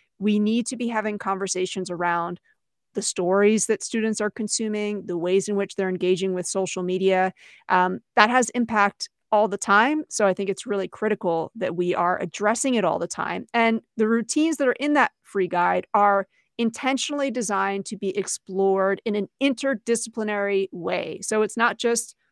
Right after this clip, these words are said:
"I teach one subject, all of the responsibility is on my shoulders." It's looking at how you can spread it out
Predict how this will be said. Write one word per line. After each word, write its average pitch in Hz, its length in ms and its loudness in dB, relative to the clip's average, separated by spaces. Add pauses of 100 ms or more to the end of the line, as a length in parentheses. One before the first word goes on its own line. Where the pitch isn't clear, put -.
(800)
"I 233 140 4
teach 233 300 -2
one 214 180 0
subject, 202 560 4
all 214 160 8
of 190 60 -2
the 208 80 4
responsibility 208 640 2
is 190 100 2
on 180 160 0
my 214 200 4
shoulders." 214 560 0 (400)
It's 214 180 2
looking 240 380 0
at - 100 -4
how 202 220 0
you 190 180 -2
can 180 160 -8
spread 220 340 0
it 233 120 4
out 196 180 6